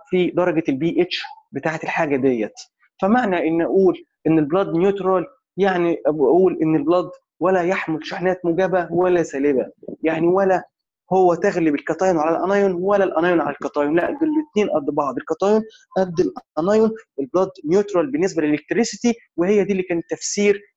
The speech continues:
من ضمن التفسيرات اللي هتوضح ان البي اتش بتاعت البلاد ايه؟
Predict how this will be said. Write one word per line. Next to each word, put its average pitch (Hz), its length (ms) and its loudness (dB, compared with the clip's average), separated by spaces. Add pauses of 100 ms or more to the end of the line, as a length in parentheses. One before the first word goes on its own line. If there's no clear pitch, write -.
(120)
من 156 320 2
ضمن 196 200 2
التفسيرات 175 560 -4
اللي 143 180 -4
هتوضح 156 600 -2
ان 143 180 0
البي 156 220 2
اتش 165 140 -2
بتاعت 143 160 -6
البلاد 156 320 -2
ايه؟ 160 140 4